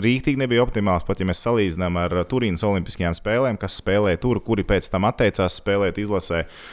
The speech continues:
un kas tur viss mainījās. Un patiesībā tas, tā pēcgarša no tā hokeja čempionāta bija drusciņ tāds haoss. Viss bija haoss.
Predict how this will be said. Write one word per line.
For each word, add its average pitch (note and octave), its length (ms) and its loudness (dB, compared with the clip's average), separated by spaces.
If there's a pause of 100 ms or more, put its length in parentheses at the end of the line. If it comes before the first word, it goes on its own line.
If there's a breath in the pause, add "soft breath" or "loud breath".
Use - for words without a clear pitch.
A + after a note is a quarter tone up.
(220 loud breath)
un F#2 200 -2
kas A2 160 0
tur F#2+ 160 0
viss G2+ 160 0
mainījās. G#2 480 2
Un G2+ 80 -2
patiesībā F#2+ 360 2 (320)
tas, G#2+ 200 -2
tā G2 160 0
pēcgarša B2+ 680 0
no F#2+ 100 2
tā G#2+ 300 2
hokeja G2+ 340 0
čempionāta F#2 540 0
bija E2 160 -2 (220)
drusciņ B2 340 -2
tāds - 500 0
haoss. - 540 0 (140)
Viss D3 280 0
bija B2 260 0
haoss. - 440 0